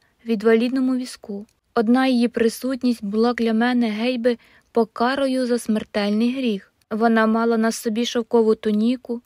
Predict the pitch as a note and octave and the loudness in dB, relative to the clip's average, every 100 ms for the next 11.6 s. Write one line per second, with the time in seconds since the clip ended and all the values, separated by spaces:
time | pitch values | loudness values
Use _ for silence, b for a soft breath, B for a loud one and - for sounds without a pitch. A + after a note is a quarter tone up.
0 | _ G#3+ C#4+ D#4 C#4+ C#4+ C#4+ D4 D4 D4 | _ -2 0 0 -2 -4 -4 -2 -2 -4
1 | D4+ D4 A#3 G#3 G3 - A#3 A3+ _ - | -6 -4 -2 -2 -4 -12 -20 -20 _ -4
2 | A3 B3 A#3 A#3+ B3 C4+ D4+ D4 B3+ C4 | 0 2 4 4 2 0 -4 -4 -4 -4
3 | C#4+ E4 - C4 G#3+ - G3+ b b b | -4 -6 -8 -2 -2 -4 -12 b b b
4 | A3+ A#3 - A3 A#3 B3+ - - G#3 G3 | 2 2 4 -2 -2 -4 -8 -8 -8 -6
5 | G3+ - _ _ _ - A#3 A#3 B3 D4+ | -10 -20 _ _ _ -4 0 2 2 0
6 | - _ A#3 A#3 C#4 C4 B3+ C#4+ - - | -2 _ -6 -2 -2 0 0 0 -4 -4
7 | A3 G#3 G3 G3 _ _ - B3+ A#3 A#3+ | -2 -2 -6 -10 _ _ -4 -2 0 2
8 | A#3+ B3+ - B3 G#3+ C4 C4 B3 A#3 B3 | 2 2 2 2 4 2 2 0 -2 -4
9 | C#4+ - A#3 G3+ G3 G#3 _ _ _ _ | -4 -4 -2 -2 -6 -12 _ _ _ _
10 | A#3 - - A3+ A#3+ A#3 C#4+ C#4+ C#4 C#4+ | -6 -4 -2 2 4 4 2 -4 -4 -4
11 | C#4+ C#4 A3 G3+ - | -2 -2 -4 -6 -10